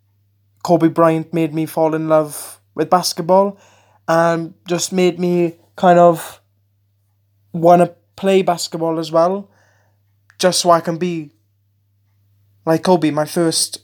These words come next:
uh, jersey, uh, that I wore outside was Kobe Bryant, the number eight. Um,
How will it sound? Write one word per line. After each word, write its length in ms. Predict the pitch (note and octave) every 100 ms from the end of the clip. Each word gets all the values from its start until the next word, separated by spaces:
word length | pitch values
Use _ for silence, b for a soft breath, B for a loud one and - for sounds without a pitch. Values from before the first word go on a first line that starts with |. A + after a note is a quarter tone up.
| -
uh, 260 | D3+ D3
jersey, 720 | C3+ F3 D#3+ D3 D#3 D#3+ D3+ b b b b b b -
uh, 260 | D#3 D3+
that 180 | D3 D#3
I 140 | D#3 D3+
wore 340 | D#3 D#3+ D#3
outside 540 | D3 - E3+ D#3+ D#3
was 480 | D#3+ E3+ E3 - - _ _ _
Kobe 240 | - E3 D#3+
Bryant, 520 | E3 E3 E3 E3 -
the 180 | E3 D#3+
number 240 | E3 D#3+ -
eight. 400 | D#3+ D#3+ - - b b b b b D3+
Um, 580 | D#3 D3+ D#3 D3+ D3